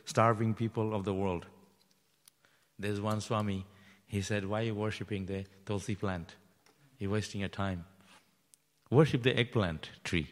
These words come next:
Then you can get eggplants." <laughs> That's, uh, what's his name? Uh, Vivekananda. <laughs> And God gave you di-, how to digest the eggplant.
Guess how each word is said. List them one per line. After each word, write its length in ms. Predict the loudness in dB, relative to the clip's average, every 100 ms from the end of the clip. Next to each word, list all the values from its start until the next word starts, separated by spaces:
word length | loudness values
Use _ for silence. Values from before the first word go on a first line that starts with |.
| -12 _ _ _ _ _ _
Then 140 | -4
you 100 | -2
can 140 | -2 -2
get 160 | -2
eggplants." 640 | -2 -4 -6 -6 -6 -8 -12 -16 -20 -14
<laughs> 1400 | 0 2 0 -8 -20 -20 _ _ _ _ _ _ _ _
That's, 320 | -2 -2 0
uh, 260 | 0 2 0
what's 120 | -2
his 120 | -4 -4
name? 300 | -6 -6 -8
Uh, 80 | -12 -16 -20 -20 -20 -20 -20 -20 -4
Vivekananda. 640 | 0 0 -2 -2 0 -2 -4 -10 -16 -20 -8 -2 -2
<laughs> 420 | 0 -4 -6 -18 -20 _ _ -20 -20 -20 -20 _ _ _ _ _ _ _ _ _ _ _ -20 -20 _ 0
And 100 | 8
God 260 | 10 10
gave 180 | 8 8
you 80 | 6
di-, 140 | 4 0 -8 2
how 140 | 4
to 80 | 4
digest 440 | 6 6 8 6 6
the 100 | 2
eggplant. 460 | 2 0 0 -6